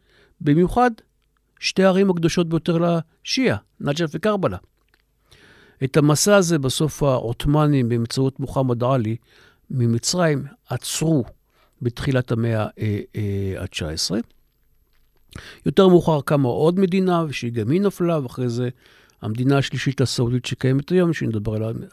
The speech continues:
אחר כך. במקביל, כמה שנים יותר מאוחר, באיראן יש התעוררות תיאולוגית חדשה. התעוררות של אסכולה שנקראת אוסוליה. האסכולה הזו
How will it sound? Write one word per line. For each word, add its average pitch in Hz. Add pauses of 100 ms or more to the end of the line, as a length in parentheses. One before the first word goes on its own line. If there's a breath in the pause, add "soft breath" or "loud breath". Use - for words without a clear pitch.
אחר -
כך. - (560 loud breath)
במקביל, 151 (200)
כמה 160
שנים 151
יותר 135
מאוחר, 113 (480 soft breath)
באיראן 156 (220)
יש 170
התעוררות 180
תיאולוגית 165 (240)
חדשה. 131 (960 soft breath)
התעוררות 170
של 147
אסכולה 175
שנקראת 147
אוסוליה. 120 (1200 soft breath)
האסכולה 214
הזו 139